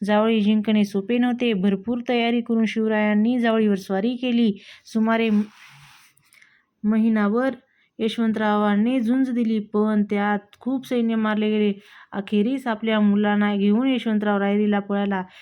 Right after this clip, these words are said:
शिवरायांनी जावळी घेतली. नंतर शिवराय रायरीवर चालून गेले. त्यांनी रायरीच्या किल्ल्याला भक्कम वेढा दिला. यशवंतराव तीन महिने निकराने लढले,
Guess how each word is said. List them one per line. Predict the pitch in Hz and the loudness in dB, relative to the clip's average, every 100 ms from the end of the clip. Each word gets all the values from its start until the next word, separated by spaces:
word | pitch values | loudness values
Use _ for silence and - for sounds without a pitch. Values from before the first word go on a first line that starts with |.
| - | -20
शिवरायांनी | - 208 214 214 214 202 | -2 0 2 2 2 2
जावळी | 202 202 247 | 2 2 0
घेतली. | 254 247 240 233 208 | -2 0 0 0 2
नंतर | 202 202 202 196 | 0 2 0 -2
शिवराय | 214 202 202 202 | -2 0 0 0
रायरीवर | 202 202 208 | 0 2 0
चालून | 202 196 202 240 | 0 -2 -2 0
गेले. | 240 226 214 202 - - 214 | -2 -2 -2 -4 -20 -10 0
त्यांनी | 208 214 | 2 4
रायरीच्या | 202 208 208 208 196 | 2 2 0 0 -4
किल्ल्याला | 202 196 202 208 | -2 0 2 0
भक्कम | 185 185 - 240 262 262 247 | 0 -4 -4 -4 -2 -2 0
वेढा | 214 196 190 240 | 2 2 2 0
दिला. | 247 233 214 - - - 208 | 0 0 -2 -4 -20 -8 -4
यशवंतराव | 208 220 214 214 | -2 0 0 0
तीन | 208 247 254 | 0 0 2
महिने | 233 240 | 4 4
निकराने | 220 208 202 196 214 247 | 4 2 0 0 0 0
लढले, | 247 233 233 | 0 0 2